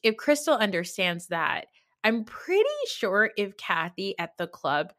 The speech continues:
had a meltdown and called the D J a slur, that Crystal would have been like, <laughs> "Uh, yeah, something really crazy happened."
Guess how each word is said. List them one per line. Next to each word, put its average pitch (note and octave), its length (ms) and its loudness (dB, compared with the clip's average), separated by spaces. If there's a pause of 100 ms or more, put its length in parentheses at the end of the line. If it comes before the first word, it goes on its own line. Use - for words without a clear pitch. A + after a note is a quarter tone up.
(200)
had E3 260 2
a D#3+ 40 2
meltdown F#3 760 -2 (100)
and D#3+ 300 -10 (320)
called E3 600 0 (300)
the E3+ 140 0
D D3+ 260 -6
J G3+ 380 0
a D3+ 140 -6
slur, F#3+ 680 -2 (1040)
that A3 320 2
Crystal C4 460 4
would B3+ 100 6
have A#3 140 4
been G3+ 240 2
like, F#3+ 340 0
<laughs> - 140 2
"Uh, C4 120 10
yeah, A3 360 6 (1080)
something D4 440 8
really G#3 260 8
crazy F3+ 400 2
happened." - 500 -10